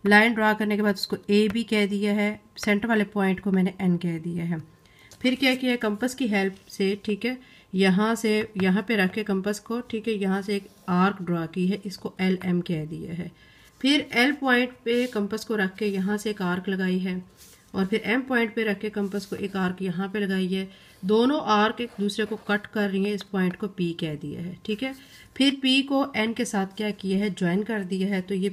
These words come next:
पी एन क्या हो गया है, एक परपेंडिकुलर हो गया, ठीक है। इसके steps of construction में भी आपने इसी तरह ही लिखना है। फर्स्ट स्टेप में आप लिखेंगे, draw measurement A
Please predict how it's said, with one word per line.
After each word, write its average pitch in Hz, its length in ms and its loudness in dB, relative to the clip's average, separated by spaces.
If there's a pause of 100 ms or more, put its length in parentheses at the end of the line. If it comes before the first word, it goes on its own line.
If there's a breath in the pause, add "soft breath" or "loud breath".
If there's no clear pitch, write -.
पी 233 140 -2 (160)
एन 196 180 0
क्या 196 220 -2
हो 190 140 -2
गया 180 200 -4
है, 185 160 -2
एक 208 160 -8
परपेंडिकुलर 165 720 -4
हो 160 160 -10
गया, 139 300 -14
ठीक 214 160 -4
है। 269 100 -2 (500 loud breath)
इसके 254 220 -2
steps 254 320 0
of 254 120 2
construction 247 600 -2
में 226 120 0
भी 220 160 -2 (100)
आपने 202 280 0
इसी 202 180 -6
तरह 196 140 -2
ही 202 60 0
लिखना 190 320 0
है। 214 200 -2 (540 loud breath)
फर्स्ट 240 180 0
स्टेप 240 180 -2
में 226 120 0
आप 208 140 0
लिखेंगे, 214 360 -2
draw 196 300 2
measurement 190 420 2
A 185 80 0